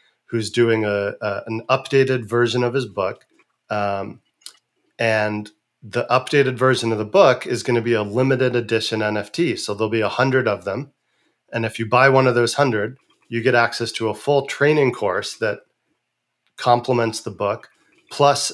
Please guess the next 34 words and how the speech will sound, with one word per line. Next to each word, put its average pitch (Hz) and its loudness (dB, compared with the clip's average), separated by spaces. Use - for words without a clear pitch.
um, 113 0
uh, 113 0
an 120 -2
interactive, 117 2
um, 104 -2
masterclass 117 0
with 104 -8
the 107 -4
author 104 -2
where 110 -2
you 107 -4
can 104 -4
get 113 -2
your 110 -4
personal 107 -2
questions 104 -4
answered. - -8
So - -4
that's 147 4
gonna 139 4
be, 120 2
that's 135 2
an 143 2
example 120 2
of, 98 -4
um, 101 -4
somebody 123 2
who 123 4
already 139 4
had 117 2
a 110 0
book 101 -4
doing 110 0
an 104 -6